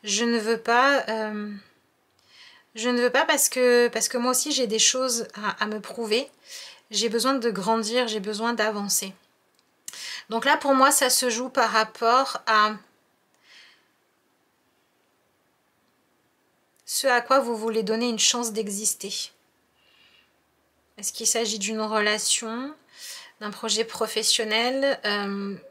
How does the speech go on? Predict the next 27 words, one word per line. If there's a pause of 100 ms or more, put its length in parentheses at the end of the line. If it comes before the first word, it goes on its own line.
(140)
d'une
nouvelle
décoration,
d'un
voyage,
je
sais
pas. (680)
Mais,
euh, (800)
en
tout
cas,
c'est
quelque
chose
en
lien
avec
l'idée
d'aller
explorer
plus
grand
et
plus
loin.